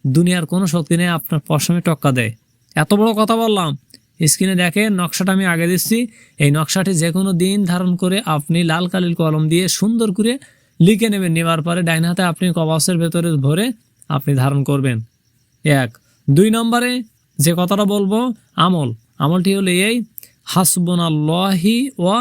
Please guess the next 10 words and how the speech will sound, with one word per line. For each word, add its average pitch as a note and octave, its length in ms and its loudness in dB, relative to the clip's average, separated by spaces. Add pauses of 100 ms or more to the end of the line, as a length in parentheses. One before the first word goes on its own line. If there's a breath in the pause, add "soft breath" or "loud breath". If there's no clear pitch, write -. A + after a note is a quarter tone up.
নিয়ামাল F#3 500 0 (240)
ওয়াকিল। D#3+ 460 0 (400 soft breath)
এই F3+ 140 4
আমলটি G#3 420 -2
পু-, F#3+ 220 -2
পাঁচ E3+ 260 0
ওয়াক্ত F#3+ 220 -4
নামাজে F3+ 460 0
তিনবার F3 420 0
পড়বেন, E3 380 0